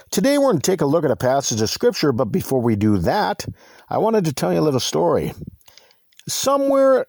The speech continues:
directly above the Earth's northern pole is a star that remains in a fixed position in the night sky. It is above the Earth's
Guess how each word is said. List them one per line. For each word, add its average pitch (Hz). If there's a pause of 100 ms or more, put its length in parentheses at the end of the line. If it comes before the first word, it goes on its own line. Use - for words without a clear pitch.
(100)
directly 170
above 139
the 131
Earth's 143
northern 110
pole 131 (580)
is 147
a 254
star 226 (520)
that 131
remains 135
in 156
a 120
fixed -
position 175
in 135
the 123
night 110
sky. 87 (880)
It 180
is 190
above 180
the 170
Earth's 180